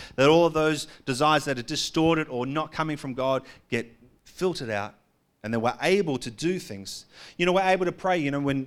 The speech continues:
when, uh, I think it's in John, but he says, you know, "Whatever you pray in my name, then I'll do that for you." Okay?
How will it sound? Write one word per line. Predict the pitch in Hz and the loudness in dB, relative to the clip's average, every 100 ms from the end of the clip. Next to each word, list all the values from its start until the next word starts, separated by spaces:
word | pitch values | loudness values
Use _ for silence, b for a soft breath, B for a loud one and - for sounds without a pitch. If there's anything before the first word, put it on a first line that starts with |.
| 160 | -8
when, | 156 135 123 | -10 -8 -8
uh, | 113 107 101 | -8 -10 -10
I | 113 | -10
think | 143 127 | -8 -8
it's | - | -8
in | 104 | -8
John, | 95 139 156 | -2 0 2
but | 127 | 0
he | |
says, | 117 123 110 - | -2 -2 -4 -2
you | 113 | 2
know, | 113 | 2
"Whatever | 113 117 156 165 | 0 2 4 4
you | 160 135 | 0 -4
pray | - 156 | -2 -2
in | 156 156 | -2 -4
my | 156 143 | -2 -2
name, | 143 135 107 104 101 _ _ _ _ _ | 0 -2 -4 -10 -18 _ _ _ _ _
then | 113 113 | -6 -4
I'll | 110 | -4
do | 123 | -4
that | 113 107 | -6 -8
for | - 92 | -16 -18
you." | 92 _ _ _ _ _ _ _ | -20 _ _ _ _ _ _ _
Okay? | 131 | -20